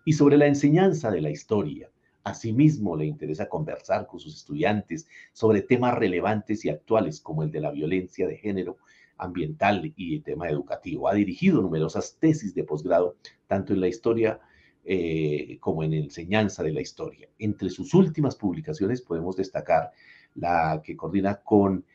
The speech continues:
Javier Dócil, La historia más allá de los pupitres, y en la que fueron colaboradores docentes y egresados de la maestría en enseñanza. Así que, excelente invitada aquí de lujo,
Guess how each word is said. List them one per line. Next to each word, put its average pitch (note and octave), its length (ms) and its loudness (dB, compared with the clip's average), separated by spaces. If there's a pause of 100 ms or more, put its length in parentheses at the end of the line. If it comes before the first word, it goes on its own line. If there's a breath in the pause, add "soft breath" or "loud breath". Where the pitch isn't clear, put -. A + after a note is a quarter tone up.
(120)
Javier G#2+ 480 2 (140)
Dócil, - 540 2
La F2+ 160 -4
historia C3 720 0
más F#2+ 380 -6
allá F#2 220 -2
de F2+ 100 4
los D#2 220 -8
pupitres, - 760 -14 (340 loud breath)
y G#2+ 180 2
en F2+ 100 0
la E2 140 -6
que E2 120 -12
fueron G#2 320 0
colaboradores D2 800 -2
docentes C3+ 640 0
y E2+ 120 -8
egresados E2 600 -4 (240 soft breath)
de - 240 -2
la D2+ 160 -4
maestría E2 960 -6 (120)
en F2 280 -6
enseñanza. - 840 -10
Así - 320 -6
que, F#2 240 -2 (360 loud breath)
excelente F2 1040 0
invitada F#2+ 540 6
aquí G2 200 0
de F#2 120 4
lujo, D3+ 400 6